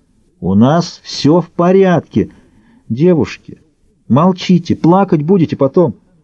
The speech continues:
Во-первых, мы должны срочно отыскать на острове дополнительные развлечения, способные привлечь внимание публики. Предположим, в лагуне обнаружится стая белых медведей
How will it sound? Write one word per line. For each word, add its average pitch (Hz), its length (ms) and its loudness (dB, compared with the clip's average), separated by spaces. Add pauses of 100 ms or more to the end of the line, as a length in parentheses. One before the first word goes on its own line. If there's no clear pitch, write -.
(160)
Во-первых, 170 500 -2
мы 139 100 2
должны 147 280 0
срочно 156 460 0
отыскать 147 380 -4
на 143 140 0
острове 135 340 0
дополнительные 139 760 0
развлечения, 139 720 -2 (360)
способные 147 540 0
привлечь 139 380 0
внимание 139 400 2
публики. 123 440 -2 (880)
Предположим, 233 540 2
в 120 40 2
лагуне 196 380 2
обнаружится 156 680 -2
стая 180 300 0
белых 151 260 0
медведей 135 460 -2